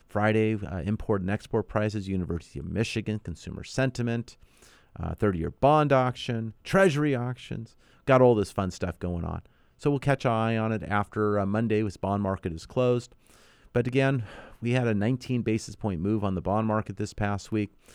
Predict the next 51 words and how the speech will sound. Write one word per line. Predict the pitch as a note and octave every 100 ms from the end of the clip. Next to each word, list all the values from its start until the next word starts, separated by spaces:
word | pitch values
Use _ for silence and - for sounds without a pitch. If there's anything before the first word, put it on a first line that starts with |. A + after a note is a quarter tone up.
| - - _ -
We |
went | F2 F#2
up | F2
to, | F#2+ - -
uh, | F2+ -
three | - A#2
twenty-four. | G#2+ - G2+ - D#2 - A#2+ A#2+ A#2 A2+ _ - _ _ _
All | - G#2+ A2
in | G#2
all, | A2+ A2+ A2
we | F#2+
saw | - G2
the | F#2
Dow | G2 G2+ G2+
really | G2 G2+
not | F#2+ G2 -
do | G2+
much, | G2 G2+ -
to | F#2
minus | F2+ F#2 F2+ -
eleven, | E2 F2+ F#2+ G2 F2+ -
Nasdaq | F2 E2+ - F2+
minus | F2+ F2+ E2+ F2+
one | E2+
fifty-eight, | - E2+ E2+ E2+ F#2 F2
S | F2+ -
and | F#2
P | G2 F#2+ - - _
minus | - F#2 F2
twenty-eight, | - B2+ B2+ A#2+ A#2 - _ - _ _
and | G2
we |
saw | F#2+ G#2+ G2
crude | - G#2 G2+ - - _ _
up | G2 G2 -
ninety-four | F#2+ F#2 F2+ G2
cents | F#2 F#2+ F#2
to | F#2
seventy-four | - F2+ F#2 - F#2
thirty | - F2 E2+
a | E2
barrel. | F#2+ G2 E2+ - _
We're | -
starting | E3+ C#3
to | G#2+
see | D3+
the | G#2+
difference | A2+ A#2+ G2
at | F#2
the, | -
uh, | F#2 E2 E2